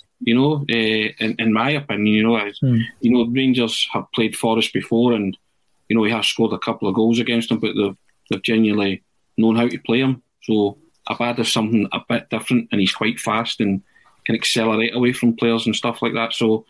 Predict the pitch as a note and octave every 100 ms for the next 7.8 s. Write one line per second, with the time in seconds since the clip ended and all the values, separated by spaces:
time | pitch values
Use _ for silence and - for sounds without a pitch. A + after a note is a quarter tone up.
0 | - - _ _ C3+ C#3 A#2 A2+ G2+ F#2+
1 | G#2 G#2 - F#2+ F#2 _ - - A#2 A2
2 | G2 G2+ G2+ A2+ A2 _ _ _ _ _
3 | - G2 G2 G2 - G#2+ G#2+ G#2 - A2+
4 | A2+ A2+ G2+ A2 G#2+ G#2 G2+ G#2+ G#2 G#2
5 | - G#2+ G#2 G2+ - _ _ _ _ _
6 | G#2 G2+ G2 G#2 G2+ - - _ _ _
7 | _ _ - - A2+ A#2+ A#2